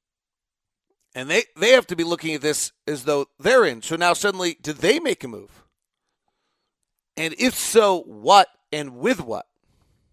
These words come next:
I thought they actually might unload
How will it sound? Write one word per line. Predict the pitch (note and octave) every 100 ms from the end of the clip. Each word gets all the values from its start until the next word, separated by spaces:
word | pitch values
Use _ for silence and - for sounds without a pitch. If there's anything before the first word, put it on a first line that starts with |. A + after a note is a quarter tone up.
| _ _ _ _ _ _ _ _ _ _ _ -
I | D#3 A#3+
thought | F#3 E3
they | E3+ D#3
actually | D3+ D#3 C#3+
might | C3+ B2+ _ _ _ _ _ _ _ -
unload | E3+ D#3+ F3 A3 G3